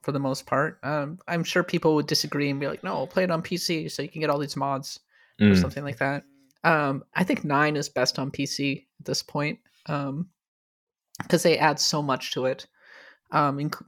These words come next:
Speaker 1: basically turning into kind of a remaster. I think ten's probably best on, what, P S five or something?
Speaker 2: Ten,
Speaker 1: <laughs>
Speaker 2: ten, I would go P S five
Speaker 1: P C?
Speaker 2: if you can. I wanna say there's something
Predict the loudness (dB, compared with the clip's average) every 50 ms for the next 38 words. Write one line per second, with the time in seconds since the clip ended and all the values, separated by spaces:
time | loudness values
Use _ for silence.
0 | _ _ _ 6 6 6 6 4 2 0 2 2 2 0 0 0 0 -2 -2 -4
1 | -6 -10 -12 -10 -6 -4 -4 -2 -2 -4 -4 -6 -6 -6 -8 -8 -8 -8 -8 -8
2 | -6 -6 -6 -8 -4 -4 -4 -4 -4 0 2 4 4 4 2 0 4 4 4 6
3 | 6 4 4 4 4 4 4 4 2 2 2 2 2 2 2 0 0 0 -4 -2
4 | 0 2 2 2 0 2 2 4 4 6 4 4 4 2 2 4 6 8 8 8
5 | 6 6 4 2 2 4 6 6 8 8 8 8 6 6 6 6 6 8 8 8
6 | 6 4 4 6 6 6 8 6 4 6 6 8 8 8 8 8 6 4 2 -2
7 | -4 -4 -2 0 0 -2 0 2 4 6 6 6 6 4 2 0 -2 0 2 4
8 | 6 6 6 6 4 4 4 4 6 6 6 4 4 4 2 2 2 2 2 2
9 | 2 0 0 -2 -4 -6